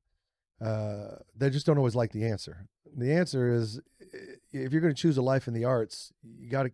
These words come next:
you gotta count on ten years of grinding, ten years of pain, ten years of being told no.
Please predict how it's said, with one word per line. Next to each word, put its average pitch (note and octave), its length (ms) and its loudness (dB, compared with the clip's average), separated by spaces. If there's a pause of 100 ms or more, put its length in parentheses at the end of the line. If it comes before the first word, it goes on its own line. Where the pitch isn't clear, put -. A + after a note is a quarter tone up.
(140)
you B2 100 -10
gotta C3 200 0
count C3 300 -2
on A#2 140 0
ten B2+ 200 -2
years A#2+ 160 0
of G#2 80 -4
grinding, A2 440 -2 (720)
ten D3+ 220 4
years C#3+ 240 2
of A2 100 -6
pain, A#2+ 400 2 (600)
ten C#3 160 2
years C#3 200 4
of A2+ 60 -4
being B2 180 0
told B2 260 2
no. G#2+ 460 0